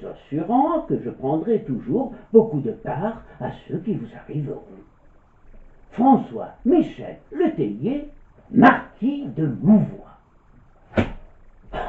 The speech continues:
Montespan a la gorge serrée et les larmes aux yeux. D'autres avantages m'arriveront.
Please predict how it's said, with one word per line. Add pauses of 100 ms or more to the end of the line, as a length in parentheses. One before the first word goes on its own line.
(2000)
Montespan
a
la
gorge
serrée (600)
et
les
larmes
aux
yeux. (720)
D'autres
avantages
m'arriveront.